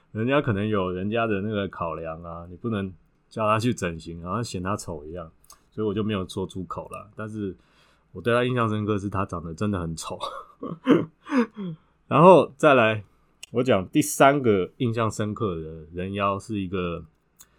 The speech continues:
从台湾来的，真的是台湾来的人妖哦。<sighs> 那个人妖，我没有看到他本人，但是我，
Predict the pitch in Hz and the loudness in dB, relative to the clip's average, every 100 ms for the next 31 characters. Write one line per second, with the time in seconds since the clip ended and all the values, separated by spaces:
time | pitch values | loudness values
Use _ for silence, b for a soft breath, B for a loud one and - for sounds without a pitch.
0 | b - 110 120 117 107 113 117 90 76 | b -4 -2 2 2 4 2 0 -6 -10
1 | 78 78 _ _ _ _ _ _ 123 127 | -18 _ _ _ _ _ _ _ -2 -2
2 | 117 113 95 104 98 95 90 85 87 85 | -2 -2 -2 0 -2 -2 -4 -4 -4 -4
3 | 80 82 _ _ _ _ _ _ _ _ | -8 -12 _ _ _ _ _ _ _ _
4 | _ _ _ _ _ _ _ _ _ _ | _ _ _ _ _ _ _ _ _ _
5 | _ - - - - - - - - _ | _ -4 0 0 -2 -6 -18 -20 -20 _
6 | - _ _ _ _ _ 170 160 135 113 | -20 _ _ _ _ _ 2 6 8 6
7 | 120 123 123 - _ - - _ _ _ | 2 2 2 -6 _ -20 -20 _ _ _
8 | _ _ - 120 98 98 95 117 156 117 | _ _ -20 -4 0 2 2 6 4 4
9 | 120 113 110 - 80 73 80 78 117 127 | 0 0 -2 -2 -10 -8 -14 -6 -4 -2
10 | 92 | -2